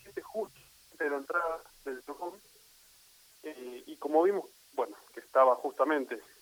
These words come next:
muy al alcance, muy, muy cerca de la ruta, y además en un lugar donde cuando llueve mucho y de golpe corre bastante agua,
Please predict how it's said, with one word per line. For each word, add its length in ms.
muy 320
al 100
alcance, 760
muy, 260
muy 200
cerca 340
de 80
la 100
ruta, 380
y 140
además 420
en 80
un 80
lugar 300
donde 500
cuando 560
llueve 220
mucho 320
y 40
de 100
golpe 440
corre 280
bastante 500
agua, 300